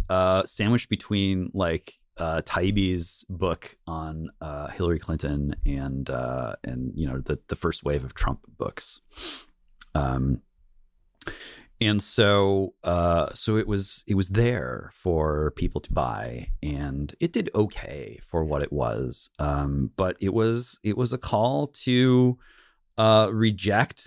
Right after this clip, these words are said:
the temptations of insanity. Uh, it was really a, a, an analysis of Tocqueville, which said, "Look, American life is inherently decentered. We are in-, constitutively crazy,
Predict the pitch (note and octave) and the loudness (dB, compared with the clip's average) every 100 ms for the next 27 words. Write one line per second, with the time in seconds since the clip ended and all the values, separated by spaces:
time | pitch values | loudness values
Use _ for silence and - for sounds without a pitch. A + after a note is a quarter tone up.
0 | - F#2+ F#2+ G#2 G#2 G#2 G#2 A#2 A2 - | -6 -2 2 4 4 4 2 0 -2 0
1 | A2+ - G#2+ A2 - F#2 G2 F#2 F#2 B2+ | -2 0 0 0 -2 -2 -2 -2 -2 -2
2 | F#3 - - _ _ _ _ _ _ - | -2 -6 -10 _ _ _ _ _ _ -4
3 | E2+ E2+ E2+ D#2 - E2+ F2+ E2+ F2 F#2+ | 0 2 2 0 -2 0 0 -2 0 2
4 | G2+ G#2+ A2 - F2 F2 E2+ F2 F2 F2 | 4 2 0 -2 -2 0 2 2 2 0
5 | _ - D#2+ D#2 D#2 D#2+ D2 D2+ D2+ E2+ | _ -4 -2 0 0 0 -2 -2 0 0
6 | - G2 F2+ - D#2+ - E2 D2+ D2+ - | -2 -4 -4 -4 -4 -2 -4 -2 -4 -4
7 | C2+ C#2 D#2+ D#2 - C#2 D2+ - D2 - | -2 0 0 -2 -4 -2 0 0 -2 -4
8 | - D2+ - - F#2+ - G2+ G2+ G#2 - | -8 -10 -6 -2 -2 0 0 2 0 -6
9 | _ _ _ _ E2+ E2 F#2+ F#2+ - E2 | _ _ _ _ -6 -2 0 0 -2 -2
10 | - B2 B2+ C#3+ - C2+ C#2+ C#2 C#2+ - | 0 0 -2 -4 -4 -2 -2 -2 -2 -4
11 | - - D#2+ - F2 - - A2 A#2+ A2 | -6 -4 -4 -2 -2 -2 -4 -2 0 -2
12 | A2 A2+ G2 - - - E2+ F2+ G2+ A#2 | 0 -2 -2 -6 -20 -4 0 2 4 2
13 | A#2+ | 0